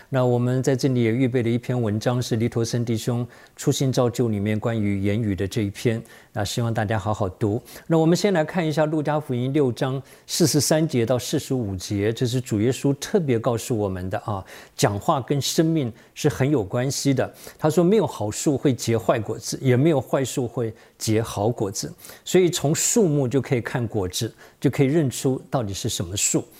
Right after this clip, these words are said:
啊。所以善的人就从他心里面发出善来，恶人从他心里面所存的恶就发出恶来，因为心里所充满的，口里就说出来。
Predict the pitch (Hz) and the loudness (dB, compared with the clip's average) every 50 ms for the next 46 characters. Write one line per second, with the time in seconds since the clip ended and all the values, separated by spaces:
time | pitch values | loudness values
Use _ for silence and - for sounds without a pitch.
0 | - - _ - - - - - - - - - - 175 170 165 - - - - | -20 -20 _ -14 -14 -14 -16 -20 -20 -20 -10 -2 2 2 2 2 2 0 0 0
1 | - 220 196 180 156 139 135 113 110 107 117 123 143 120 - - 123 110 127 135 | 2 2 2 4 4 2 2 2 2 -2 -2 -2 -4 -4 -4 -4 -4 -4 -2 -4
2 | - - - 160 165 160 131 101 101 113 113 110 - 123 120 120 - - 135 117 | -4 0 2 2 4 4 2 2 0 -2 -4 -4 -4 -4 -4 -4 -4 -4 -4 -4
3 | - - - 156 131 107 95 92 92 101 - - - - - - - - 202 190 | -2 -2 -2 -2 -2 -2 -2 -4 -6 -8 -10 -14 -20 -20 -20 -8 0 4 4 4
4 | 156 127 113 110 110 123 - - 123 113 107 131 131 - - - 156 160 160 143 | 4 4 2 0 -2 -4 -6 -4 -4 -2 -2 -2 -2 -2 -2 0 2 2 4 2
5 | 113 104 110 117 110 104 - - - - - - 127 107 101 - - - 120 104 | 2 2 0 0 -2 -4 -6 -12 -20 -12 -4 0 0 0 0 0 -2 -2 0 0
6 | 110 120 135 - - 165 160 - - 110 - - 127 107 98 - - - 151 147 | 2 0 0 2 2 2 2 2 0 -4 -6 -4 -4 -4 -4 -8 -8 -6 -4 -4
7 | 151 147 - - - 147 - - 190 190 156 110 104 98 - - - - - - | -4 -6 -6 -4 -4 -4 -4 -2 0 0 0 0 -2 -6 -8 -10 -20 -20 -20 -16
8 | - - 151 156 160 156 147 131 - - - - - - 202 220 220 208 175 139 | -6 2 2 4 4 4 2 0 -2 -2 -2 -2 0 2 4 4 4 4 2 2
9 | 127 127 - - 113 95 - - - 127 135 127 104 90 90 90 107 - - - | 0 -2 -2 -2 -2 -2 -2 -4 -2 -2 0 0 -2 -4 -4 -4 -6 -6 -6 -12
10 | - _ - - - - 117 123 131 127 107 95 98 - 123 107 - - - 135 | -20 _ -12 -8 -2 0 2 2 2 2 0 -2 -2 -2 -2 -2 -2 0 0 0
11 | 127 - - - 123 101 95 - | 0 0 0 -2 0 -2 -2 -6